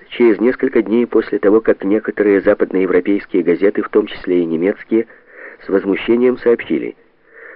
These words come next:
«Один из израильских офицеров, уличенных в убийстве военнопленных, разгуливает на свободе,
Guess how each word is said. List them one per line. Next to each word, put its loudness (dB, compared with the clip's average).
«Один 0
из -2
израильских 2
офицеров, 0
уличенных 2
в -2
убийстве 0
военнопленных, 0
разгуливает 2
на -2
свободе, -2